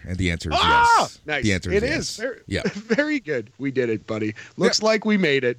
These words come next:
Speaker 2: <laughs>
Speaker 1: Yeah, exactly. Um, it, it's just, like, so evenly matched. Like, almost every, every, every series went to a game seven. Um, and, you know, teams that I thought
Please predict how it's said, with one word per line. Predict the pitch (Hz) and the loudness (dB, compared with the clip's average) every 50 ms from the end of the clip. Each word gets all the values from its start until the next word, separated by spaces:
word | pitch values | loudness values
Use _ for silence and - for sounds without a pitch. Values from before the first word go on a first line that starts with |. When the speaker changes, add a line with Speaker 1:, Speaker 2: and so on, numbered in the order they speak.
| _ _ | _ _
Speaker 2:
<laughs> | - 208 - | -8 -4 0
Speaker 1:
Yeah, | 127 135 131 | 2 2 2
exactly. | 113 104 101 120 113 107 104 - - 98 90 90 87 80 - | 2 0 0 0 0 0 0 -2 -4 -2 -2 -2 -2 -4 -4
Um, | - 107 117 117 110 110 104 104 104 98 95 92 - | -2 0 2 4 4 2 2 0 -2 -4 -8 -8 -6
it, | 135 143 147 160 165 | -4 -2 0 0 0
it's | 151 - | 0 0
just, | 180 165 - - - | 0 0 0 0 0
like, | - 139 139 - - - _ _ _ _ _ _ _ _ _ _ - | -2 -2 -2 -4 -8 -16 _ _ _ _ _ _ _ _ _ _ -8
so | - - - - - 185 208 240 226 - | -6 -4 -2 0 2 2 2 2 0 -4
evenly | - 135 147 156 151 156 147 147 143 139 | -6 -2 -2 0 2 2 0 2 0 0
matched. | 127 110 92 76 67 58 - - - - | 0 0 -2 -2 -4 -8 -10 -14 -10 -6
Like, | 120 113 - - - | -6 -6 -6 -2 -2
almost | 135 143 151 151 165 156 - - - _ _ | 0 0 2 0 -2 -2 -4 -10 -16 _ _
every, | - 135 143 139 143 147 156 156 156 151 139 - _ _ _ _ _ _ _ _ | -4 -2 -2 -2 -4 -4 -2 0 0 -2 -2 -6 _ _ _ _ _ _ _ _
every, | 123 131 131 120 113 110 110 110 110 110 104 101 - _ _ _ _ _ _ _ _ | 2 2 2 2 0 -2 -4 -4 -4 -4 -6 -8 -12 _ _ _ _ _ _ _ _
every | 135 143 143 120 131 127 | -2 -2 -2 0 -2 -4
series | 113 - - 110 90 82 85 85 82 - - - - - - - - - | -4 -4 -4 -4 -2 -2 -2 -2 -4 -4 -10 -16 -20 -20 -20 -20 -4 0
went | 110 139 160 151 | 2 2 2 2
to | - - 131 | 2 4 4
a | 113 | 4
game | 101 107 95 90 87 82 | 4 2 0 0 -2 -4
seven. | - - - 80 78 78 73 73 73 73 - - - - - - - - - - | -6 -6 -4 -4 -4 -4 -4 -6 -8 -8 -10 -16 -18 -18 -18 -18 -18 -18 -8 -4
Um, | 87 98 95 92 92 92 95 92 92 92 87 73 60 67 | -2 0 2 2 2 0 0 -2 -4 -6 -8 -12 -12 -10
and, | 90 101 101 104 104 101 | -6 -4 -2 -2 -2 -2
you | 76 85 85 - 104 131 120 | -4 -8 -12 -4 0 0 2
know, | 110 104 101 104 87 73 73 73 _ - 95 113 - - _ _ _ _ _ _ _ - - _ _ | 2 2 0 -2 -4 -10 -16 -20 _ -20 -20 -20 -20 -20 _ _ _ _ _ _ _ -20 -20 _ _
teams | - - 214 226 214 165 | 0 2 4 4 4 2
that | 175 151 | 0 0
I | 135 135 143 | 0 -2 -2
thought | - - 156 135 127 113 107 | 0 0 0 0 0 0 -4